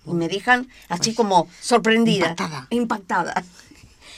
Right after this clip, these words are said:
Speaker 1: Eh, otro ejemplo que yo quería dar, que es muy común, esto de, mm,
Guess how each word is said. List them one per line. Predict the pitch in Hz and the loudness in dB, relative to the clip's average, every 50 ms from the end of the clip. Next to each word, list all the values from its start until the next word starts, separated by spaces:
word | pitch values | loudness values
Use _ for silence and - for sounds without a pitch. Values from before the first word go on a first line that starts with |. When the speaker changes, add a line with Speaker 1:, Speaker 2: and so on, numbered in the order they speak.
| - - - - - - - | -20 -20 -18 -18 -16 -2 2
Speaker 1:
Eh, | 233 233 233 214 - - | 6 6 6 6 4 2
otro | - 311 349 349 339 320 | 0 0 0 -2 -4 -8
ejemplo | 285 - - 330 359 - 320 285 240 | -8 -6 -6 -6 -6 -4 -4 -4 -4
que | 226 214 | -4 -4
yo | 180 226 226 | -4 -4 -4
quería | - 226 208 208 214 208 196 | -2 -4 -2 0 -2 0 2
dar, | 202 214 233 233 233 | 4 2 2 2 -2
que | - 196 185 | -6 -6 -6
es | |
muy | 180 180 190 214 233 220 | -4 -2 0 0 0 -2
común, | - 202 185 185 196 208 208 208 220 311 - - _ _ _ - - - - - | -2 -4 -4 -2 -2 -2 -2 -2 -4 -6 -8 -12 _ _ _ -20 -20 -20 -12 -8
esto | - 240 233 - - 226 | -6 -6 -6 -4 -4 -4
de, | 202 180 180 175 170 170 165 | -4 -2 -2 0 0 0 -2
mm, | 165 160 156 156 151 147 | -4 -4 -4 -6 -6 -8